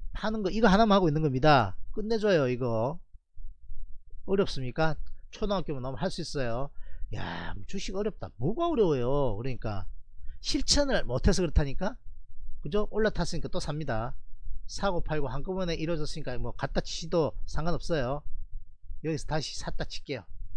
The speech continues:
또 까졌어요. 한 번 더 까졌습니다.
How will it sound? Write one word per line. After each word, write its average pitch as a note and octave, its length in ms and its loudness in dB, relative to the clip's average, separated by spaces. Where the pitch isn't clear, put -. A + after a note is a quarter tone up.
또 - 60 -6
까졌어요. D3+ 760 0
한 C#3 120 0
번 C#3+ 80 -4
더 C#3 80 -6
까졌습니다. C3 720 -4